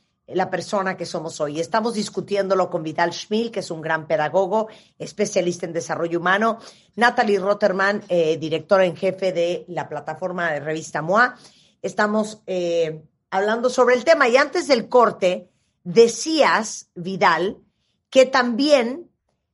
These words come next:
eh, las necesidades de padre son diferentes a través de los años.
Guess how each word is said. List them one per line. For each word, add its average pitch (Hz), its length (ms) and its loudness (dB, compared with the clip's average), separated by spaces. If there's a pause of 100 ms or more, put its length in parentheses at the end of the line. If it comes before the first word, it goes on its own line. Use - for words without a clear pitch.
(220)
eh, 202 580 2 (1300)
las 240 280 4
necesidades 269 1300 0
de 196 220 -2
padre 214 800 0 (480)
son 277 320 2
diferentes 247 840 0 (140)
a 196 140 0
través 208 300 2
de 247 80 2
los 202 200 0
años. 180 540 -4